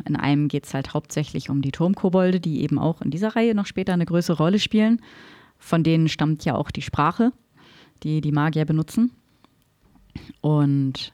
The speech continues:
ja, über die gibt es halt eine Geschichte, die noch kommt.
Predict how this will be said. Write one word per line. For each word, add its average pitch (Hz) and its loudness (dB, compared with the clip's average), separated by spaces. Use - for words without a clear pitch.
ja, 135 0
über 143 0
die 160 -6
gibt 165 -4
es - -8
halt 156 -4
eine 160 -6
Geschichte, 156 -4
die 165 -2
noch 147 0
kommt. 156 -2